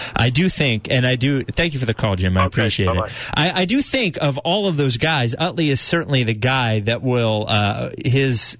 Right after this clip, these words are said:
Speaker 1: his, uh, his legacy as a Philly will be looked upon most favorably out of Ro-, Ro-,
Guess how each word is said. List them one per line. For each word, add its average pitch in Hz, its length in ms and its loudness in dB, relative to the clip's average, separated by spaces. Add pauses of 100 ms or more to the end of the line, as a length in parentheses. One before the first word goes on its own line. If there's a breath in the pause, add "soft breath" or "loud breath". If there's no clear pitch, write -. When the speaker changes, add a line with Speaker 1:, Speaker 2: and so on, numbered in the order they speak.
Speaker 1:
his, 127 480 2
uh, 101 380 2
his 120 200 2
legacy 113 840 0
as 107 180 2
a 98 60 2
Philly 127 400 0
will 101 160 2
be 117 160 2
looked 123 240 0
upon 113 400 0
most 110 240 0
favorably 98 680 0 (380 loud breath)
out 117 160 4
of 101 160 0
Ro-, 113 220 2 (100)
Ro-, 113 280 2